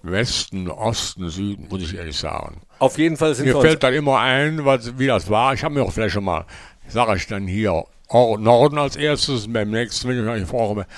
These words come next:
Speaker 1: am Süden als erstes. So ist das dann, ne?
Speaker 2: Aber wir sind uns einig, in allen vier
Speaker 1: Sü-
Speaker 2: Himmelsrichtungen sind Borussia Fans
Speaker 1: Richtig.
Speaker 2: einfach die Besten.
Speaker 1: Richtig,
Speaker 2: Das ist ja dann
Speaker 1: ja.
Speaker 2: auch irgendwann, äh,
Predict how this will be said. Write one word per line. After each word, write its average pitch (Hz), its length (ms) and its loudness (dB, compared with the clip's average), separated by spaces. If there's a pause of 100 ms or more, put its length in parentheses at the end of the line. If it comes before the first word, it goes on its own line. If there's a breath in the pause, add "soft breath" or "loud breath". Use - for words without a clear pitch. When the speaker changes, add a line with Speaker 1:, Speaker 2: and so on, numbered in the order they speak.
(120 loud breath)
Speaker 1:
am 90 100 -6
Süden 113 380 4
als - 220 -10
erstes. - 420 -6
So 85 160 -4
ist - 140 -6
das - 180 -6
dann, - 500 -14
ne? 82 60 -14 (160)
Speaker 2:
Aber 117 220 4
wir 123 60 0
sind 117 120 -2
uns 123 160 -2
einig, 123 400 -4
in 117 80 -8
allen 117 240 -4
vier 113 140 -2
Speaker 1:
Sü- 113 40 2
Speaker 2:
Himmelsrichtungen 123 540 -4
sind 107 140 -10
Borussia 120 320 -8
Fans 120 140 2
Speaker 1:
Richtig. 127 440 4
Speaker 2:
einfach 110 300 0
die 113 120 -6
Besten. 92 380 -4
Speaker 1:
Richtig, 98 340 4
Speaker 2:
Das - 100 -6
ist - 40 -4
ja 127 100 4
dann 120 160 0
Speaker 1:
ja. 120 60 -2
Speaker 2:
auch 110 140 -8
irgendwann, 120 680 -2
äh, - 60 -10